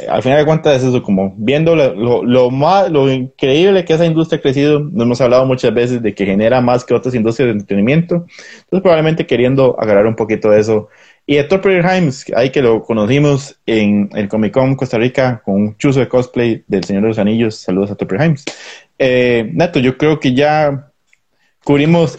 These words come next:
este guión con letra de receta de doctor. Cubrimos bastantes noticias. Nada más recordarles, hoy estrenó, bueno, estrena a las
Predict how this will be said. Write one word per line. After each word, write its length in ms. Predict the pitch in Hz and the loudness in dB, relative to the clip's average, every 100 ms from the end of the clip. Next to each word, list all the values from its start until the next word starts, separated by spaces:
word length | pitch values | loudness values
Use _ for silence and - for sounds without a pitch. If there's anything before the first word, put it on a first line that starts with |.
| 160 | -2
este 260 | 160 165 | -2 -2
guión 300 | 135 151 151 | 0 2 0
con 240 | 147 123 117 | 0 0 0
letra 420 | 131 139 127 113 | 0 2 2 0
de 680 | 107 107 98 92 92 101 117 _ _ _ - | 0 0 2 0 -4 -10 -20 _ _ _ -6
receta 480 | 107 117 117 127 107 | -2 -2 0 2 2
de 60 | |
doctor. 420 | 98 98 202 208 - - - - - - _ _ _ _ - | 2 2 0 0 -6 -20 -20 -20 -20 -20 _ _ _ _ -4
Cubrimos 320 | 117 123 139 | 0 2 2
bastantes 360 | 117 131 131 143 | 2 0 0 0
noticias. 640 | 113 170 175 196 190 175 | 0 0 2 2 0 -2
Nada 180 | 127 120 | -2 0
más 200 | 131 139 | 2 0
recordarles, 640 | 131 117 127 156 151 - - | 0 0 2 2 0 -4 -2
hoy 520 | 147 160 170 175 185 | 2 2 2 -2 -6
estrenó, 760 | - 110 123 113 135 160 - _ _ | -10 -6 -2 0 2 0 -2 _ _
bueno, 240 | - 135 120 | -4 -2 -2
estrena 560 | 98 139 147 165 147 | -4 -2 0 0 2
a 40 | 123 | 2
las 280 | 110 - | 2 -2